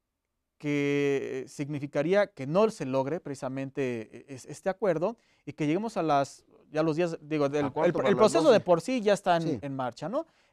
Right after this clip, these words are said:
Speaker 1: Pero ya en noviembre, diciembre, los candidatos o precandidatos deberían estar, inician ya las precampañas, son fechas de
Speaker 2: Hay fechas
Speaker 1: precampañas.
Speaker 2: límites para la
Speaker 1: Híjole, ¿no?
Speaker 2: elección, ¿eh? Para, para
Speaker 1: Ujú.
Speaker 2: la, la selección del, del, del, de quien debe manejar la fepade.
Speaker 1: Sí.
Speaker 2: Hay fechas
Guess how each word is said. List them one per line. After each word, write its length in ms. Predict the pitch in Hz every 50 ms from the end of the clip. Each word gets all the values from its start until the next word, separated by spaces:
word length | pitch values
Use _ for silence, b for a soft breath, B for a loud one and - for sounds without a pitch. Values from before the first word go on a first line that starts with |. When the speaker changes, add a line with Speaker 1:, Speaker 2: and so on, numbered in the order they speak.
| b
Speaker 1:
Pero 180 | _ 160 151 156
ya 320 | 151 180 190 202 214 - -
en 280 | 175 160 151 151 151 151
noviembre, 420 | 151 147 160 202 214 208 208 185
diciembre, 580 | 165 160 160 - 233 233 233 240 247 247 - 160
los 360 | 156 147 143 143 139 - -
candidatos 760 | _ - 151 147 151 156 170 185 202 214 208 220 202 180 -
o 80 | 143
precandidatos 720 | - - 143 139 - 143 139 143 151 175 190 190 - 160 -
deberían 340 | 143 131 135 143 156 151 156
estar, 260 | 147 - - 214 233
inician 320 | 208 170 175 165 - 151 143
ya 120 | 143 147
las 140 | 135 127 -
precampañas, 720 | - 131 131 - 147 151 165 - 277 302 254 349 330 -
son 180 | - 180 160 147
fechas 280 | - 151 143 - 135
de 80 | 135 - -
Speaker 2:
Hay 140 | - 254 262
fechas 60 | 180 160
Speaker 1:
precampañas. 280 | - - 247 214 254 -
Speaker 2:
límites 360 | 202 196 196 160 151 160 151
para 240 | - 143 139 135 131
la 120 | 123 117 113
Speaker 1:
Híjole, 120 | 120 120 120
¿no? 60 | 127
Speaker 2:
elección, 320 | 120 117 123 120 117 110 117
¿eh? 60 | 120
Para, 340 | 120 120 113 107 110 117 -
para 260 | - 107 107 110 110
Speaker 1:
Ujú. 60 | 113 110
Speaker 2:
la, 100 | 107 113
la 60 | 120
selección 400 | 101 110 117 123 110 131 131 131
del, 240 | 123 120 120 117 - _ _ _ _ _
del, 480 | _ - 120 120 117 117 110 87 - 110
del, 340 | 117 107 107 107 98 95
de 160 | 113 110 107 107
quien 200 | 104 117 123 123
debe 200 | 127 127 127 120
manejar 320 | 117 107 101 104 107 113
la 120 | 113 104
fepade. 360 | 95 104 - - 92 90 90 -
Speaker 1:
Sí. 80 | - 151
Speaker 2:
Hay 60 | 143 139
fechas 100 | 165